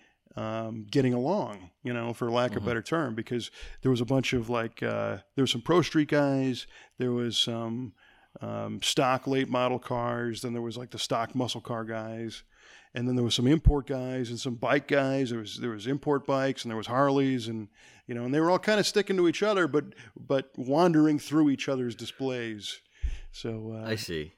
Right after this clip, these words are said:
Speaker 1: yeah, it was fun.
Speaker 2: I gotcha.
Speaker 1: Yeah.
Speaker 2: That is cool, man. Oh, that sounds like a good show to try to hit sometime.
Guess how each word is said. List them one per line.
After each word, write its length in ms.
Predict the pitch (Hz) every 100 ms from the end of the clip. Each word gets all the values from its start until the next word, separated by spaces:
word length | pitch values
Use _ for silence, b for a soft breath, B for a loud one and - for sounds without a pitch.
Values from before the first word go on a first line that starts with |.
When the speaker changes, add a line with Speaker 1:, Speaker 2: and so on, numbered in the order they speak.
| _
Speaker 1:
yeah, 300 | 123 117 107 -
it 60 |
was 120 | 175 -
fun. 240 | 185 151
Speaker 2:
I 20 |
gotcha. 480 | - 73 - 85 104 _ _
Speaker 1:
Yeah. 220 | 139 131 117 - _
Speaker 2:
That 260 | - 196 226
is 120 | 254
cool, 420 | - - 302 381 240
man. 500 | 90 82 78 76 76 _ _ 160
Oh, 160 | 214 127
that 120 | 175
sounds 240 | - 147
like 120 | 113 95
a 40 |
good 220 | 95 117
show 200 | - 135
to 260 | 120 101 95
try 200 | - 131
to 100 | 117
hit 280 | 131 - -
sometime. 500 | 95 78 85 80